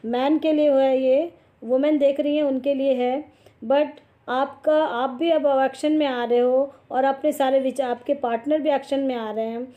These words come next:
आप दोनों का ट्रांसफॉर्मेशन हो रहा है, दोनों का ट्रांसफॉर्मेशन हो रहा है फ्रेंड्स, ठीक है। आपके तरफ से बिल्कुल जो भी था, जैसा था, सब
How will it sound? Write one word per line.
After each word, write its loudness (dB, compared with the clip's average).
आप -4
दोनों 2
का 0
ट्रांसफॉर्मेशन -2
हो 2
रहा 0
है, -4
दोनों 2
का -2
ट्रांसफॉर्मेशन -4
हो -8
रहा -12
है -12
फ्रेंड्स, -14
ठीक -6
है। 0
आपके -2
तरफ 0
से -2
बिल्कुल -2
जो 2
भी -2
था, 0
जैसा -2
था, 0
सब -6